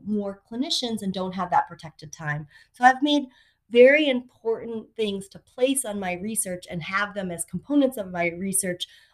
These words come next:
um, patients who, co-investigators who ha-, are Native Americans and Mexican American.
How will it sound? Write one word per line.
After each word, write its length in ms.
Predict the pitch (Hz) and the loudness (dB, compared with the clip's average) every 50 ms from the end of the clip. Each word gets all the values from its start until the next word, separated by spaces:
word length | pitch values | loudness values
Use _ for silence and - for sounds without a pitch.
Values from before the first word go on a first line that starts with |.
| _ _ | _ _
um, 280 | 185 180 170 170 170 175 | -8 -6 -6 -6 -6 -6
patients 440 | - 220 240 226 - 233 214 202 - | -6 -4 -2 0 0 0 0 -2 -6
who, 320 | - 214 214 208 190 190 - _ _ _ _ _ _ - | -6 -4 -4 -4 -4 -6 -10 _ _ _ _ _ _ 6
co-investigators 960 | 247 262 254 240 226 214 202 208 - 214 190 196 190 185 180 180 180 180 - | 10 10 10 10 10 6 4 4 2 -8 -8 -8 -6 -4 -4 -4 -4 -4 -6
who 200 | - - 190 170 | -8 -8 -8 -6
ha-, 320 | 151 175 170 160 156 151 - | -4 -2 0 2 2 2 4
are 220 | 151 165 165 165 165 | 6 6 4 4 4
Native 300 | 208 226 220 220 208 196 | 2 2 4 2 2 0
Americans 640 | 190 190 180 175 170 165 165 - 170 160 160 156 | 0 0 2 2 2 2 0 -2 -6 -6 -6 -6
and 120 | 160 160 | -6 -6
Mexican 460 | 170 185 185 - - 185 175 - 175 175 | -6 -6 -8 -10 -14 -14 -12 -10 -8 -8
American. 680 | 170 165 160 160 156 156 151 165 156 147 151 151 | -6 -6 -4 -2 -2 -4 -4 -4 -6 -4 -4 -6